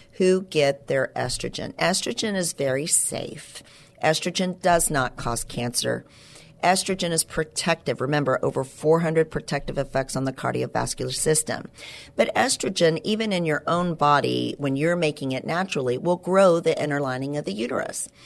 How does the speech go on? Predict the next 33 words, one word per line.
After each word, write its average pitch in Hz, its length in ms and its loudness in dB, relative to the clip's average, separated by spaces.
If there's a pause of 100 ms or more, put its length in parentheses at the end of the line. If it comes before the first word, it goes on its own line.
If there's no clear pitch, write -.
(360)
So 180 500 8
we 220 140 2
have 240 280 0
to 233 60 -4
give 180 220 -2
you 170 160 -2
progesterone, 135 1400 0 (140)
the 151 180 0
real 147 560 4
progesterone, 120 880 -4 (240)
in 220 160 2
order 175 240 6
to - 200 0
offset - 500 0
that. - 280 -4 (260)
And 165 160 2
if 160 120 0
you 185 100 6
look 165 260 4
up 143 200 4
progesterone 135 520 2
online, 120 460 0
you're 127 80 0
going 127 220 0
to 123 60 2
see 127 200 0
lots 160 240 4
of - 80 -2
things 151 260 0
about 143 300 -2
weight 185 220 2
gain, 160 260 2
depression. 147 580 0